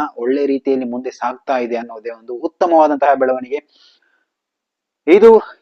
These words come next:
ಇವತ್ತಿನ, ಆ, ಸೌಜನ್ಯ ಪ್ರಕರಣದಲ್ಲಿ ಇರುವಂತಹ ಒಂದು ಅಪ್ಡೇಟ್.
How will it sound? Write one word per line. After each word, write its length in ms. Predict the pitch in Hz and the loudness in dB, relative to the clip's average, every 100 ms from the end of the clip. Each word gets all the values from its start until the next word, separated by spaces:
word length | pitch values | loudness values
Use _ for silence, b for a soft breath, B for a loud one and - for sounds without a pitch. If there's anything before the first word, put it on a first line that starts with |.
| _ _ _ - | _ _ _ -2
ಇವತ್ತಿನ, 440 | 208 233 233 196 180 170 - | 2 2 2 2 2 0 0
ಆ, 300 | 156 151 147 | 2 2 2
ಸೌಜನ್ಯ 320 | 151 147 143 | 2 2 0
ಪ್ರಕರಣದಲ್ಲಿ 800 | 135 127 131 127 123 131 156 - _ | 0 0 0 -2 -4 -6 -10 -14 _
ಇರುವಂತಹ 500 | 139 131 123 123 139 143 | -2 -2 -2 -6 -6 -6
ಒಂದು 320 | 127 123 123 | -6 -6 -8
ಅಪ್ಡೇಟ್. 460 | - - 127 156 | -12 -6 -4 -4